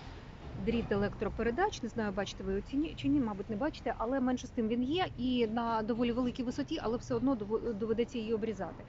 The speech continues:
Тобто, ну, я не вважаю це місце ідеальним, але, ну, от менше з тим спробуємо тут.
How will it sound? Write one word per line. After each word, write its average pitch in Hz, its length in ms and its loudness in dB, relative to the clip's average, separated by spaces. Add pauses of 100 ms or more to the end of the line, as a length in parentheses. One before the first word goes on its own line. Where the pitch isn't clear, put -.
(560)
Тобто, 233 200 -2
ну, 247 160 2 (100)
я 302 120 4
не 302 100 6
вважаю 339 300 4
це - 100 -2
місце 240 280 4
ідеальним, 190 500 4
але, 247 220 4
ну, 311 200 4
от 254 120 0
менше 254 280 0
з - 20 -12
тим 294 280 0 (460)
спробуємо 240 500 6
тут. 147 200 -12